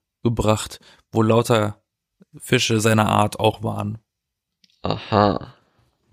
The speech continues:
Speaker 1: Aber
Speaker 2: Und?
Speaker 1: tatsächlich finde ich Tiere ganz niedlich und wenn ich mal in so einer Tierhandlung vorbeigehe, dann, und ich sehe dann, wie diese kleinen,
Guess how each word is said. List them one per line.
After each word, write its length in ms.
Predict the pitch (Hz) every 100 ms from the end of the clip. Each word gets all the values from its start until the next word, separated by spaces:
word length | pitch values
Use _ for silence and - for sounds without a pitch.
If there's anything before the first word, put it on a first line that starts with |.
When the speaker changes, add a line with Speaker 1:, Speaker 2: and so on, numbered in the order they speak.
| -
Speaker 1:
Aber 240 | - 131 110
Speaker 2:
Und? 80 | 120
Speaker 1:
tatsächlich 680 | 135 - 151 151 160 156 - - - - _ - - - -
finde 360 | - - 160 165
ich 180 | 151 -
Tiere 380 | - 151 147 143
ganz 320 | 135 135 -
niedlich 540 | 135 165 165 156 143
und 100 | 131
wenn 80 | 127
ich 160 | 139 131
mal 200 | 131 120
in 100 | 117
so 100 | 117
einer 180 | 117
Tierhandlung 680 | - - 147 143 139 123 131
vorbeigehe, 1000 | 123 127 120 117 117 117 113 117 117 117 117 _ _ _ _ _ _ _
dann, 460 | 110 117 117 113 113 _ _
und 160 | 120 123
ich 120 | 117
sehe 220 | 127 131
dann, 180 | 127 123
wie 80 | 120
diese 240 | 120 117
kleinen, 600 | 117 120 113 110 113 110